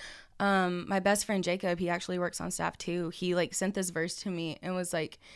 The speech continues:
"You're really anxious. Like, just remember this." And, um,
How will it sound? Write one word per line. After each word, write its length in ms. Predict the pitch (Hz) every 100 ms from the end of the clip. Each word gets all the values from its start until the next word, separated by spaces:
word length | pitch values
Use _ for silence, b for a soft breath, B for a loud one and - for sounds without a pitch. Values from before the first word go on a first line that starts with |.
| B -
"You're 160 | 294
really 280 | 247 196 185
anxious. 500 | 170 170 - 135 -
Like, 180 | 175 - - _ - _ -
just 240 | 190 240 247
remember 420 | 233 196 190 180
this." 320 | 175 170 180
And, 220 | 170 160 B B B B B
um, 340 | 208 202 185